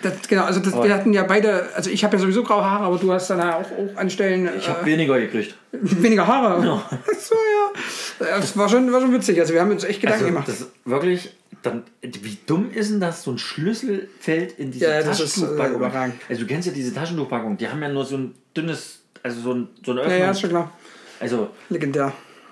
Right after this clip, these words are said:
Speaker 2: das war auf jeden Fall mein Highlight, mein positives Highlight.
Speaker 1: Ja.
Speaker 2: War schön, war, war lustig.
Speaker 1: Definitiv. Ja.
Speaker 2: So. Fertig.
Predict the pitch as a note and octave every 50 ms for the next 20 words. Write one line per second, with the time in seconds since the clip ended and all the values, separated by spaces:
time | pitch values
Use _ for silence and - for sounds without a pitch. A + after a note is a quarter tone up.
0 | - - _ _ _ _ _ _ _ _ _ _ _ _ _ _ _ - A#2+ A#2
1 | G#2 G#2+ G#2 G2 G2 F#2+ F2 F2+ F#2+ F2+ E2+ E2 D#2+ D#2+ D#2+ E2 E2 E2+ E2 E2
2 | - G2+ F2+ E2+ - - G2+ G2+ G2 F#2 G2 F#2+ F#2+ F#2 F#2 F#2 F#2 F#2+ G2 G#2
3 | - _ _ _ _ _ _ _ _ - F3 D#3+ D3+ B2+ - _ _ _ _ _
4 | _ _ _ _ _ _ _ _ _ _ _ - A#2+ A2 G#2 G2 - - B2+ A#2+
5 | A2+ - - A2 G#2+ G2+ G2 G2+ - - - A#2 G#2 G#2 A2 - - G#2+ F#2 -
6 | _ _ _ _ _ _ _ _ _ _ _ _ _ _ _ _ _ _ _ _
7 | _ _ _ _ _ _ _ _ _ _ _ _ _ _ _ _ _ _ - D#3+
8 | D3 C3+ C3 B2+ B2+ - B2+ B2 - _ _ _ _ _ _ - - - _ _
9 | _ _ _ _ _ _ - - A#2+ A2 G2+ F#2 - - - _ _ _ _ _
10 | _ _ _ _ _ _ _ _ _ _ _ _ _ _ _ _ _ _ _ _
11 | _ _ _ - - G#2+ G2+ G2